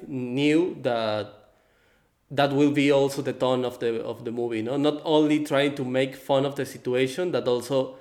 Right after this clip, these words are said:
trying to portray this passion or this kind of idea of the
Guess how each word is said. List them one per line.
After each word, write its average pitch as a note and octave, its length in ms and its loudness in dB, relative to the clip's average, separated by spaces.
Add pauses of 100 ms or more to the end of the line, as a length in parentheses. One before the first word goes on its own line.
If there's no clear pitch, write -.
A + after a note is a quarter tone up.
trying C#3+ 240 4
to D3 60 -8
portray C#3 440 2
this C3+ 280 -4
passion F3+ 720 -2 (360)
or B2 140 -6
this C3 200 -4
kind C#3 240 0
of C#3+ 120 -2
idea C3 340 2
of B2+ 260 0
the A2 220 0